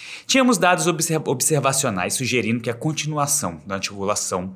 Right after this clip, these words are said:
poderia ser segura e que talvez protegesse mais contra acidente vascular cerebral. Esses dados foram obtidos de poucos estudos, porém com achados inconsistentes e sem controle para variáveis confundidoras.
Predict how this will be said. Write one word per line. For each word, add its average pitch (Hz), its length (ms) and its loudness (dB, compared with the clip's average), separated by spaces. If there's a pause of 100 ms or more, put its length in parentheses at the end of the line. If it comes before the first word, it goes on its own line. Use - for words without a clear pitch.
poderia 143 440 0
ser 135 260 -4
segura 170 580 -6 (300)
e 151 60 -8
que 202 100 -2
talvez 185 420 2
protegesse 156 800 0
mais 117 400 2
contra 123 320 -4
acidente 131 460 -4
vascular 127 400 0
cerebral. 101 560 -8 (640)
Esses 143 240 0
dados 127 320 4
foram 127 180 0
obtidos 120 440 -2
de 120 100 -4
poucos 220 420 2
estudos, 131 580 -4
porém 113 380 2
com 127 160 -4
achados 117 560 0
inconsistentes 151 1080 -2 (200)
e - 60 -4
sem 190 240 0
controle 147 520 -2
para 127 220 0
variáveis 113 600 2
confundidoras. 123 1040 -6